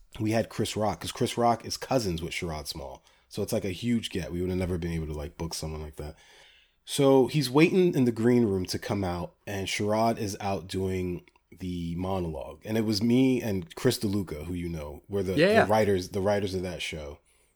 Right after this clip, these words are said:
Speaker 1: And Sherrod's doing a decent job. Chris and I are happy with the jokes that we wrote. But Chris Rock is, like, pacing, and he's, like, visibly annoyed.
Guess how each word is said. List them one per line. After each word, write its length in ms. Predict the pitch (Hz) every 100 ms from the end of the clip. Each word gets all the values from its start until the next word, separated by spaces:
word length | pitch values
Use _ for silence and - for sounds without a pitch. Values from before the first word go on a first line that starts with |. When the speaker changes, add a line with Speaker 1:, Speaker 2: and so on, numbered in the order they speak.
| _ _
Speaker 1:
And 140 | 127
Sherrod's 480 | 120 139 151 185 170
doing 380 | 170 175 170 160
a 80 | 139
decent 400 | 104 131 - 117
job. 400 | 107 101 104 107
Chris 240 | - 123
and 100 | 139
I 80 | 131
are 80 | 131
happy 320 | 113 107 113
with 120 | 110 107
the 80 |
jokes 320 | 95 90 87 -
that 140 | 85
we 120 | 87
wrote. 300 | 82 78 80 - -
But 200 | - 104
Chris 260 | - 156 165
Rock 180 | 165 165
is, 100 | 98
like, 180 | 92
pacing, 560 | - - 117 117 87 80
and 100 | 92
he's, 140 | 95
like, 220 | 98 90 -
visibly 640 | 90 110 147 131 110 101
annoyed. 500 | 87 85 92 82 -